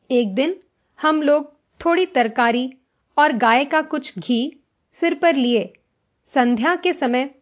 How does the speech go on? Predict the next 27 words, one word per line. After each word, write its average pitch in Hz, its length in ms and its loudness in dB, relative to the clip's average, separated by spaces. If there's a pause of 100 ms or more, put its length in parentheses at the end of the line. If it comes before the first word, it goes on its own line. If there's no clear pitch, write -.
(160)
पसीने 339 460 -2
से 311 200 -4
तरबतर 269 720 -2
हो 226 320 -6 (400)
जयराम 254 420 2
वाटी 226 280 -2
पहुंचे। 196 500 -10 (1120)
एक 254 240 -2
मामी 226 500 -2 (460)
हमारी 285 340 2
हालत 254 360 0
देखकर 226 460 -2
बोली, 190 420 -6 (760)
"भक्त 202 380 -6
होने 330 320 0
से 349 180 -2
ही 349 160 0 (100)
इतना 285 320 -4
कष्ट, 214 420 -10 (720)
बोझ 247 480 0
ढोते 233 380 -2
ढोते 220 520 -4 (320)
लड़कों 254 340 0
का 359 160 0
सिर 330 280 -2
घिस 226 300 -4
गया।" 214 400 -2